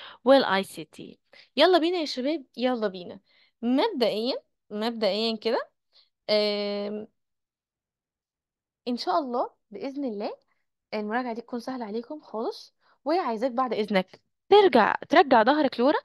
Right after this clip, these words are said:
وبما ان ده فيديو كده كده هيتسجل على اليوتيوب، فما تنساش تعمل لايك للفيديو، واكيد هيكون في اعلان في الفيديو، فلو في واحده مش لابسه حلو ونغمض عينينا ويكون في اغنيه نقفلها عشان ايه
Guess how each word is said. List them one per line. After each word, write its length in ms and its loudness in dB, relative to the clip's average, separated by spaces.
وبما 240 2
ان 160 0
ده 80 2
فيديو 280 0
كده 180 0
كده 180 -2
هيتسجل 440 -2
على 220 0
اليوتيوب، 380 -2
فما 340 0
تنساش 320 -4
تعمل 320 0
لايك 240 0
للفيديو، 500 -2
واكيد 400 0
هيكون 420 -2
في 260 -2
اعلان 240 0
في 100 -14
الفيديو، 380 -10
فلو 180 -2
في 340 0
واحده 220 2
مش 120 -2
لابسه 200 0
حلو 180 4
ونغمض 340 2
عينينا 520 4
ويكون 260 -2
في 140 4
اغنيه 340 2
نقفلها 440 -4
عشان 240 -14
ايه 260 -10